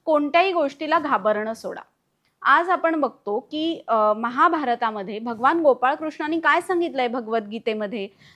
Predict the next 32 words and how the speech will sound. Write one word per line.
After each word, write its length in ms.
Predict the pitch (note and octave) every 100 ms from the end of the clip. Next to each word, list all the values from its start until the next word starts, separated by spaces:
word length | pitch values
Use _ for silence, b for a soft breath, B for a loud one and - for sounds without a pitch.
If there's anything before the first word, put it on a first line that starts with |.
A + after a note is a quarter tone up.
| -
तर 60 | G4+
तुम्ही 180 | G4+ G#4 G#4+ -
कर्म 300 | D#4 D4 G4
करत 360 | G#4 B3 G#3
राहा, 200 | G3 F#3 - _ _ -
तुम्ही 180 | G3 G#4+
फळाची 480 | D#4+ A#3 A3+ D4 F#4
अपेक्षा 420 | C4+ A#3 - C4+
करू 200 | C4 A#3
नका, 260 | A#3 A3+
तुम्ही 240 | F#4+ F4+ F#4
कर्म 420 | F#4+ C4 A#3+ D#4
करा, 340 | F#4+ C4 A3 - B B _ -
तुम्हाला 580 | D#4 D4+ E4 E4 E4+ F4+ - _ _
त्या 160 | A3 F4
कर्माचं 640 | F4 D4 C4+ C#4 C#4+ E4+
फळ 260 | E4+ C#4+ - -
आज 220 | C4+ E4 F4
ना 120 | F#4
उद्या 240 | F4+ F#4
नक्की 340 | F#4 - - F4
मिळणार 340 | D4+ B3+ A3+
आहे, 80 | C#4
पण 180 | G4+ G#4 -
अपेक्षा 480 | - C4 C4+ - A3
ठेवू 200 | A3 E3
नका. 320 | - - - - _ _ _ _ _ -
त्यांनी 200 | D4+ F4+
काय 180 | F#4
सांगितलंय, 460 | E4+ C#4+ B3 B3 C#4+
स्थितप्रज्ञ 920 | E4 - F4 F4 G4+ G4 C4+ A3 B3
व्यक्ती 440 | C4 G#3+ - _